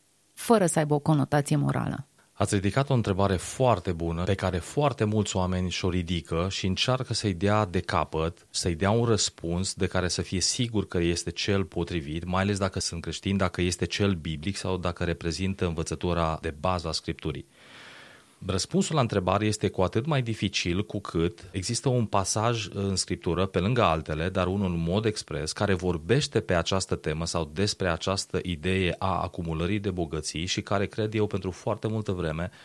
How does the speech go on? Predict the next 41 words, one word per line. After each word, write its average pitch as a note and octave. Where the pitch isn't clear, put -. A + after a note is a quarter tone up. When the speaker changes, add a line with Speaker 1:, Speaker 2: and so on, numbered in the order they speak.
Speaker 2:
a -
fost F2+
și E2+
este E2+
înțeles, F#2
interpretat E2+
inexact, F2+
ca -
să -
nu D#2
spun D#2
greșit. D#2
Mă G#2
refer C3
la A2
pasajul A2+
din G2
Matei, F2
capitolul F2
șase, D2
de F#2
la F2
versetul E2+
nouăsprezece, E2+
și A2+
aș G#2
vrea A2
să-l F#2
citesc G2
pentru F#2
ca, E2+
pe E2
baza F#2+
lui, E2+
să -
încercăm F#2
să F#2
răspundem F2
la D#2
această D#2
întrebare. C#2